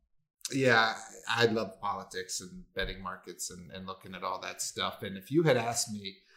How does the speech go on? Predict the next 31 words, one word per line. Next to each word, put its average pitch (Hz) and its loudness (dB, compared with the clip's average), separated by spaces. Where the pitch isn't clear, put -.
like, 123 8
during 190 12
the 170 8
debate, 120 4
<laughs> - -10
right, 120 2
um, 117 10
for 135 6
as 117 6
chaotic 127 8
as 107 -2
it 107 -8
was 104 -2
and 101 -8
as 95 -10
buffoonish 120 -2
as 104 0
he 113 -4
made 104 -4
himself 107 0
out 107 -2
to 113 -10
be, 107 -4
I 123 8
thought 120 4
that 110 -6
Trump 127 2
didn't 113 -4
take 113 0
many, 113 4
many 104 -6